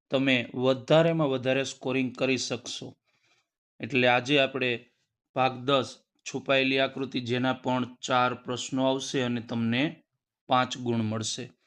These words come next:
તો આજે આપણે ભાગ દસ છુપાયેલી આકૃતિની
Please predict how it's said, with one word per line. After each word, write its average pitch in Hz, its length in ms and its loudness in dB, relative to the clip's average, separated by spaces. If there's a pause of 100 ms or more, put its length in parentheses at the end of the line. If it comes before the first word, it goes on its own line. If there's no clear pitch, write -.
(440)
તો 131 80 0
આજે 123 280 2
આપણે 120 460 0 (840)
ભાગ 127 220 2
દસ 135 480 -4 (460)
છુપાયેલી 127 380 0
આકૃતિની 120 680 -2